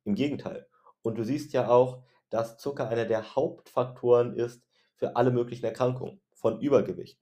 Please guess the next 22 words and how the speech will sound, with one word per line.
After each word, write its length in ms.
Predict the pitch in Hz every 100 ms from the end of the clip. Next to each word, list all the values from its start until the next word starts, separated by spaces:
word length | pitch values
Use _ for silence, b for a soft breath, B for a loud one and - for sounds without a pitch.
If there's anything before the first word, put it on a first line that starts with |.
| _
über 180 | 104 110
Diabetes, 680 | 113 117 120 151 - - - b b b b -
über 580 | 123 120 123 - - _ _ _ _
ganz 200 | 131 135
viele 180 | 131 131
neurologische 640 | 127 123 139 160 107 95
Geschichten. 580 | 95 - - - 65 b b b _
Ähm, 280 | - 110 117
Zucker 240 | 151 151 127
steht 180 | 131
auch 160 | 123 127
im 100 | 131
Verdacht, 500 | 131 131 131 131 - b b b
beispielsweise, 1120 | - 127 139 139 127 123 123 120 123 123 123 B B B -
äh, 200 | 117 117
A 120 | 123
D 100 | 131
H 100 | 131
S 300 | 127 143 - - _ -
zumindest 680 | 117 135 139 131 131 -
zu 120 | - 131
fördern 540 | - 143 151 92